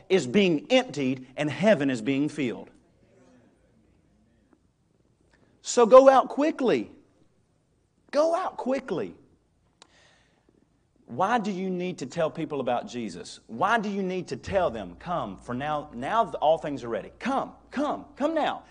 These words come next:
Again, base level, come with me to church. Come with me to, you know, some people, the, when they finally accept the invitation to come to church is when they roll them in, in a casket.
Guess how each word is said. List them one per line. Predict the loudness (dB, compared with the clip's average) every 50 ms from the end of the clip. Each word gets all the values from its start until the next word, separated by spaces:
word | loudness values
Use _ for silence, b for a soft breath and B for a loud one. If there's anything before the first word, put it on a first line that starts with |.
| B B
Again, | 0 2 2 0 0 0 -2 -8 B B B B B B -6 -2
base | 0 2 2 0 0
level, | 2 4 6 6 4 4 0 -6 -8
come | -4 -2 0 2
with | 2 0 2
me | 2 0 0
to | 0
church. | -4 -4 -4 -6 -6 -6 -10 -18 -20 b b b
Come | 0 2 2 2
with | 2 0 0
me | 0 -2
to, | -2 -4 B B B
you | B -2 -2
know, | 0 0 -2
some | -2 -4 -2 -2 -2 -2 -2
people, | -2 -4 -4 0 2 2 2 2 0 B B B B B B -4
the, | 0 0 0 0 -2
when | -8 -8 -6 -4 -2 -2
they | -2 -2
finally | -4 -4 -4 -2 0 0 -2 -2 -2 -4 -6
accept | -6 -8 -12 -8 -4 -4 -4 -4 -4
the | -8
invitation | -6 -6 -6 -8 -6 -6 -6 -6 -6 -8 -8 -10
to | -8
come | -8 -6 -6 -6
to | -6
church | -6 -6 -8 -8 -8 -8
is | -10 -14 -12 -8
when | -8 -6
they | -6 -4 -4
roll | -4 -2 -2 -2 -2
them | -2 -4
in, | -6 -8 -8
in | -8 -10
a | -10
casket. | -10 -8 -8 -8 -8 -10 -12 -14 -16 -16 -16